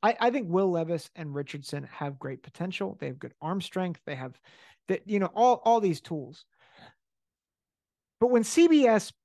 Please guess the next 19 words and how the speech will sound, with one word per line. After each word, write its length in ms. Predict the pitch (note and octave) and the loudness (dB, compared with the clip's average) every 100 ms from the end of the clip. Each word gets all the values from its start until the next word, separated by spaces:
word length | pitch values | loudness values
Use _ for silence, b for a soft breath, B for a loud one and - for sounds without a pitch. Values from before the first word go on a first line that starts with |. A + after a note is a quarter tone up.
| _ - | _ -2
puts 280 | B3+ B3 | -2 0
out 320 | G#3+ F3+ D#3+ D#3+ _ _ _ _ _ | 0 2 0 -4 _ _ _ _ _
a 100 | F#3 | 0
winners 360 | E3+ A3+ A#3+ G3 | 2 2 0 -2
and 160 | F#3+ | -4
losers 520 | E3+ F#3 D#3 D3 C3+ B2 | -4 -4 -4 -8 -12 -12
and 160 | E3 D3 | -10 -8
says 260 | - E3+ | -2 -2
that 160 | D3 D3 | -2 -6
Bryce 340 | D#3+ G3+ G3+ | 0 0 0
Young 200 | G3 F#3+ | 0 0
was 160 | F3 D3 | 0 -2
a 60 | D3 | 0
loser 300 | D#3 E3+ F#3 | -2 0 -2
because 260 | D#3+ D#3 | -4 -6
he 80 | D3 | -4
didn't 240 | E3+ E3 _ _ _ _ _ _ | -6 -8 _ _ _ _ _ _
work 260 | D#3+ D#3+ D#3+ | -8 -8 -6
out 320 | C3+ E3+ G#3 | -6 -4 -4